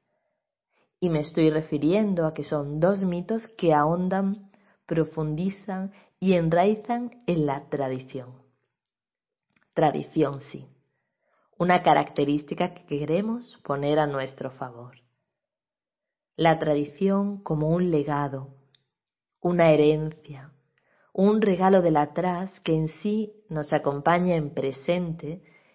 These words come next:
y nos alienta para seguir caminando hacia el futuro. La tradición mitológica como una oralidad que contiene la joya de la experiencia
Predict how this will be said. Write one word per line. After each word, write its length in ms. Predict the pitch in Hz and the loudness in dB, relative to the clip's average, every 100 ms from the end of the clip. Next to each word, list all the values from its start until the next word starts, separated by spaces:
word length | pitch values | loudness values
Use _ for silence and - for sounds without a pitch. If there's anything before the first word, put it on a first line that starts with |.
| _ | _
y 120 | 160 | -2
nos 200 | 165 165 | -2 0
alienta 480 | 160 165 170 175 190 | 2 2 2 -2 -2
para 280 | 165 151 - | -2 -2 -4
seguir 320 | 156 175 196 | -2 -2 -2
caminando 680 | 180 160 143 147 151 147 139 | -2 -2 -2 0 -2 -2 -4
hacia 220 | 135 135 | -6 -8
el 80 | 131 | -8
futuro. 540 | - 131 131 127 - _ _ _ _ _ _ _ _ _ _ _ _ _ _ _ _ _ | -10 -12 -12 -16 -18 _ _ _ _ _ _ _ _ _ _ _ _ _ _ _ _ _
La 200 | 151 151 | 0 2
tradición 640 | 156 151 151 185 185 202 | 2 2 -2 2 4 4
mitológica 800 | 196 175 156 143 147 185 202 185 | 2 2 2 2 0 -4 -2 -2
como 260 | - 156 156 | -2 -2 0
una 380 | 175 185 185 - | 2 2 0 2
oralidad 680 | 165 165 147 143 143 175 175 | 4 4 2 0 2 0 0
que 140 | 165 | -4
contiene 460 | 175 156 151 180 196 | -2 -2 -2 2 4
la 160 | 165 | 2
joya 540 | 147 - 214 214 190 151 | 0 -2 0 2 0 0
de 100 | 143 | 0
la 140 | 139 | -2
experiencia 1120 | 139 - - 143 147 160 156 - - 135 143 | -4 -10 -10 -4 -2 -2 -4 -8 -12 -12 -12